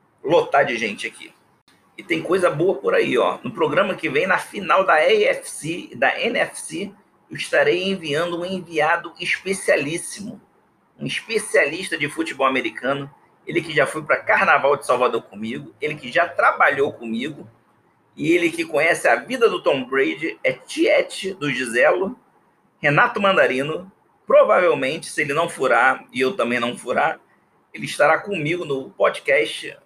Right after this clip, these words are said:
para falar das finais do futebol americano, que são só dois jogos. O Renato Mandarino, que eu convidei porque ele é meu amigo, vou pagar a passagem dele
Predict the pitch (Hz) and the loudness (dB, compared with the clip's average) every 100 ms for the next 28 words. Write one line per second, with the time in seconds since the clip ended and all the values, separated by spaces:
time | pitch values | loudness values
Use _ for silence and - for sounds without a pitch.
0 | - 147 139 - 131 143 151 - 320 - | -2 0 2 2 2 2 0 -2 -4 -2
1 | 156 196 160 - - _ _ _ _ _ | 0 0 -2 -8 -14 _ _ _ _ _
2 | - 120 170 160 143 139 127 123 147 156 | -14 -8 -8 -4 0 0 0 -4 -6 -6
3 | - 170 - 240 208 165 135 135 175 180 | -6 -6 -2 -2 0 2 4 4 2 -4
4 | - - _ _ _ _ - _ _ - | -8 -14 _ _ _ _ -20 _ _ -6
5 | 139 156 180 160 175 170 147 175 170 151 | -2 2 2 2 0 2 2 0 -2 -4
6 | 170 165 - 180 - 165 160 143 180 - | -4 -4 -2 -4 -4 -2 0 2 2 2
7 | 127 160 120 156 - 127 147 170 - 131 | 2 -2 -2 -2 2 2 2 0 0 0
8 | - 165 165 143 117 127 117 85 | 2 0 0 -6 -4 -6 -8 -14